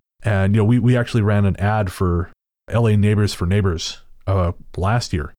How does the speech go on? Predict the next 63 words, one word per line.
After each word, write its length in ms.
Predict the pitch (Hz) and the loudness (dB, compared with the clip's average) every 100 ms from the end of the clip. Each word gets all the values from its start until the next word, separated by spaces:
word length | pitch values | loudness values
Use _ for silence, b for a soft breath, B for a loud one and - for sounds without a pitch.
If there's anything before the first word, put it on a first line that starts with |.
| _ _ _ - | _ _ _ -4
It 40 | 110 | 0
wasn't 260 | 135 110 | 0 0
an 100 | 101 | 0
ad, 220 | 104 87 90 | 0 -2 -2
we 140 | 90 | 0
gave 160 | 95 87 | 0 0
it 40 | |
to 80 | 92 | -2
'em 60 | 87 | -2
for 120 | 87 | -2
free, 220 | 127 123 | 0 0
but 120 | 92 | 2
it 80 | 95 | 0
was 160 | 95 85 | 0 0
like, 200 | 92 107 | -2 0
you 80 | 92 | 0
know, 80 | 95 | 0
th-, 100 | 113 | 0
they 120 | 120 | 2
do 120 | 113 | 2
a 40 | 107 | 2
lot 100 | 95 | 0
of 60 | |
good 160 | 95 92 | -2 0
work 220 | 107 104 | 0 -2
for 100 | 90 | -4
people 260 | 98 95 95 | -4 -2 -2
in 60 | |
Los 220 | 90 85 | -2 -2
Angeles 340 | 104 110 90 - | -2 0 -2 -2
who 80 | 98 | 0
are 100 | 87 | 0
unhoused. 400 | 90 95 85 92 | 0 0 -2 -2
And 60 | |
again, 240 | 90 104 90 | 0 0 0
that's 240 | 95 98 | 0 0
an 60 | 92 | -2
increasing 440 | 85 131 120 95 | 0 0 0 0
population. 600 | 98 90 85 110 - 71 - _ _ _ _ _ _ - | -2 -2 0 0 -2 -8 -12 _ _ _ _ _ _ -6
And 140 | 135 135 | -2 -2
I, 80 | - | -2
I 120 | 147 | -4
think 240 | 135 214 | -2 -2
we 80 | 214 | 0
do 200 | 165 190 | 2 0
judge 600 | 131 131 135 143 - - - _ _ - | 0 0 0 0 -4 -10 -16 _ _ -8
folks 320 | - 139 - | -2 -2 0
in 60 | 120 | 0
those 160 | 117 - | 0 0
circumstances, 600 | 117 127 - 131 139 147 | -2 -2 0 0 0 0
and, 180 | 123 143 | 0 0
and 100 | 135 | 0
it's 100 | 135 | 0
a 60 | |
shame. 360 | 123 160 110 - - _ _ - | -2 0 -2 -4 -12 _ _ -2
Uh, 160 | 95 | 2
like, 140 | 110 123 | 2 0
I, 100 | 147 | -2
I 100 | 139 | 0
understand 400 | 160 143 151 117 | 0 0 0 2
why 220 | 95 117 131 | 2 2 2
we 160 | 110 | 2
do, 420 | 98 98 127 185 | 0 0 2 0